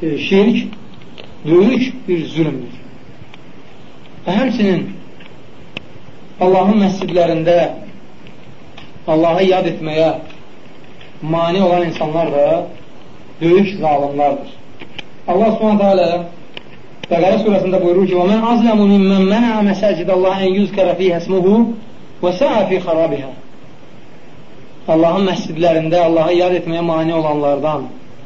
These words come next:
və Allahın evini xarabalığa çevirənlərdən daha zalım kim ola bilər? Halbuki, "Mə kənə ləhum ən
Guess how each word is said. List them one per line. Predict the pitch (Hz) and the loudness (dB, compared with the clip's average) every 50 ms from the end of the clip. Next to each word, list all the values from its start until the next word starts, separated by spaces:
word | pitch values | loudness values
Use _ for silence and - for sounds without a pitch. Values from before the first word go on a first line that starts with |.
| - - - - - - - - - - - - - - - - - - - - - - - - - - | -16 -16 -16 -16 -16 -16 -16 -16 -16 -16 -14 -14 -16 -16 -14 -14 -14 -14 -16 -16 -14 -14 -14 -14 -10 -4
və | 151 175 214 233 220 185 - - - - - - - - | 0 2 4 4 4 2 0 -4 -8 -12 -14 -14 -10 -4
Allahın | - 175 180 185 185 180 202 233 | 0 0 2 2 2 0 0 0
evini | 226 208 190 156 180 190 202 196 | 2 2 2 2 2 2 2 0
xarabalığa | 190 202 196 196 190 185 180 185 180 180 175 180 208 196 175 160 - - - - - - - - - - - - | 0 0 0 2 2 2 2 2 2 2 2 2 2 2 0 -2 -4 -8 -12 -14 -14 -14 -14 -16 -16 -16 -16 -6
çevirənlərdən | - - 185 170 165 175 180 175 170 170 170 160 156 190 190 185 160 | 0 2 2 4 4 4 2 2 4 2 2 2 2 0 -2 0 0
daha | 175 160 180 202 196 | 0 2 2 2 0
zalım | - 143 151 175 175 170 170 170 185 190 180 170 | 0 0 0 2 2 2 2 2 2 0 -2 -2
kim | - 196 202 | -2 0 0
ola | 208 196 170 | 2 2 2
bilər? | 147 143 143 143 139 - - - - - - - - - - - - - - - - - - - - - - - - - - - - - - - - - - - - - - - - - | 0 -2 -4 -8 -10 -12 -14 -16 -16 -16 -16 -16 -16 -16 -16 -16 -16 -16 -16 -16 -16 -16 -16 -16 -16 -16 -16 -14 -14 -14 -14 -14 -14 -14 -14 -14 -16 -16 -16 -16 -16 -16 -16 -16 -8 -2
Halbuki, | - 160 175 180 202 208 208 202 185 185 202 220 226 - - - - - - - - - - - - - - - - - | 2 2 4 6 4 4 6 6 6 6 6 4 2 -2 -6 -8 -12 -14 -14 -16 -16 -16 -16 -14 -16 -16 -16 -16 -8 -2
"Mə | - 190 190 185 | 0 0 0 2
kənə | - 226 214 208 | 2 2 4 4
ləhum | 202 202 190 196 190 | 4 4 4 4 4
ən | 190 190 | 2 4